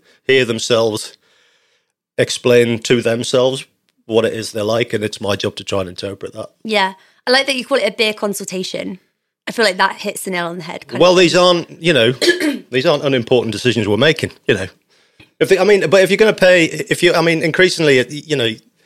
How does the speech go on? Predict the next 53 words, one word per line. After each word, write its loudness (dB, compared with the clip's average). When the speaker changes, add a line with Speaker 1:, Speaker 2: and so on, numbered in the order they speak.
Speaker 1:
for, -14
for 0
some 0
of 0
the 2
beers 0
that -10
we've -4
got, 2
you -2
know, 4
it's, -2
it's -12
eight, 2
nine 0
quid 0
a 0
can. -4
So -4
you -4
wanna -4
be, -2
sh-, -10
I -6
mean, 2
I, -2
I'm 2
super -2
confident -2
that 0
it's -6
gonna 0
be -2
enjoyed -4
'cause -8
I 2
know 0
that -2
it's -8
good. -2
Speaker 2:
Yeah. -4
Speaker 1:
And 2
that's -2
as -2
much 2
down 2
to -2
the -4
kind -2
of -4
the -2
quality 0
of, -8